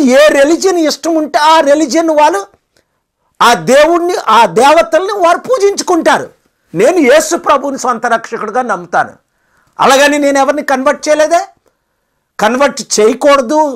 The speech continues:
రిలీజియస్ కొరకు ఫ-, అని వాక్యం కూడా చెప్తుంది. అలాంటిది యాంటీ కన్వర్షన్ బిల్ తేవడం ఏంటి?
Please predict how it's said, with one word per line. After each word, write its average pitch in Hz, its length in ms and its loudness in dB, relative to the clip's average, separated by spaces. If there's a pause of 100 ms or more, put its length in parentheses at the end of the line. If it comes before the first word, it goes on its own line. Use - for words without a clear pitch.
(280)
రిలీజియస్ 254 540 0
కొరకు 277 340 0
ఫ-, 220 120 -6 (280)
అని 277 160 2 (460)
వాక్యం 214 400 0
కూడా 277 140 4 (100)
చెప్తుంది. 320 440 -4 (800)
అలాంటిది 359 440 2 (120)
యాంటీ 277 320 0 (180)
కన్వర్షన్ 330 520 -2
బిల్ 320 240 -2
తేవడం 302 360 2
ఏంటి? 294 220 -6